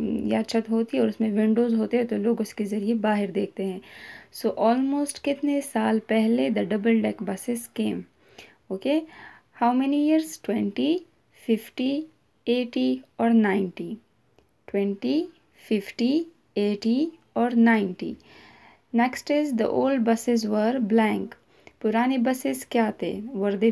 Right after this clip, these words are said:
beautiful? क्या वो खूबसूरत थे? Noisy, बहुत शोर करते थे। Comfortable, बहुत आरामदेह थे। Peaceful, बहुत ज़्यादा पुरअमन थे। So the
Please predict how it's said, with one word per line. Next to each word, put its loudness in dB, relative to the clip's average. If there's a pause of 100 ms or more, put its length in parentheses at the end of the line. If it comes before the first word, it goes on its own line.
(120)
beautiful? -2
क्या 0
वो 0
खूबसूरत -2
थे? 0 (580)
Noisy, 0
बहुत -2
शोर -2
करते -4
थे। -6
Comfortable, -2
बहुत -2
आरामदेह -2
थे। -6 (200)
Peaceful, -2
बहुत -4
ज़्यादा -2
पुरअमन -6
थे। -12 (800)
So 0
the 0